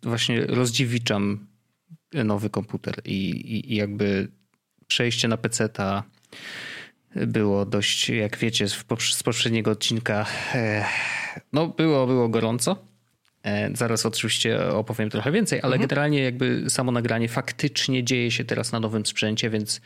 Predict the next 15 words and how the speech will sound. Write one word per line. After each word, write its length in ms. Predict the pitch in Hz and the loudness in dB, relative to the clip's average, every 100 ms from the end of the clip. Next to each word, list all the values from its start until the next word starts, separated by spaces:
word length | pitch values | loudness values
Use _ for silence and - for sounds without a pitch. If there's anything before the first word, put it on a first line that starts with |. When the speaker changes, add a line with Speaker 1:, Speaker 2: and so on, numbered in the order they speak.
| - - - - | -14 -16 -12 -2
Speaker 1:
no, 120 | 131 139 | -2 2
raz, 200 | 139 143 | 2 2
że, 340 | 127 120 113 | 4 4 4
że 140 | 110 107 | 2 0
to 140 | 113 | 2
Windows, 560 | 117 131 127 117 117 - | 2 4 4 4 2 -2
dwa, 320 | - 113 117 | -2 0 2
że 180 | 104 104 | 2 0
to 440 | - 104 104 104 - | 0 0 2 0 0
jednak, 640 | 107 104 104 101 - - - | 0 0 0 -2 -4 -8 -6
y, 640 | 67 - - - - 87 | -4 -4 -4 -2 -2 -4
no 140 | - 98 | -2 -2
właśnie, 460 | - 92 - 95 | -2 -2 -2 -4
nowy 380 | 95 113 120 113 | -4 -2 0 0
sprzęt. 640 | - - - 120 117 117 | -2 -2 0 0 0 -4